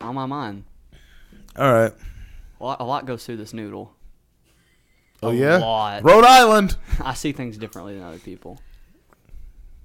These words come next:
Speaker 1: which is not a bad thing.
Speaker 2: All right.
Speaker 1: Which is what I was saying a while back, is you want him to be, if you, if you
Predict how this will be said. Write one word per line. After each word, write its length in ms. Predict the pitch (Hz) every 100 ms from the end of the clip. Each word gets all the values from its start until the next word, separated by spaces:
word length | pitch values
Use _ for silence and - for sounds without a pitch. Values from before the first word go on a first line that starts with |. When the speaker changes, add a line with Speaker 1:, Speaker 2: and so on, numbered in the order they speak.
| _ _
Speaker 1:
which 140 | 123 -
is 80 | 135
not 120 | 139
a 20 |
bad 220 | 127 110
thing. 180 | - 196 _ _ _ _ -
Speaker 2:
All 120 | 120 123
right. 180 | 101
Speaker 1:
Which 140 | 156 165
is 60 |
what 120 | 175 185
I 40 |
was 100 | 170
saying 160 | 175 165
a 40 |
while 160 | 156 151
back, 280 | 196 160
is 160 | 139 131 _ _ _ _ _ _ -
you 220 | 123 156
want 220 | 147 127
him 140 | 127
to 60 | 113
be, 140 | 107
if 180 | 110 -
you, 80 | 135
if 120 | 123
you 300 | 170 170 -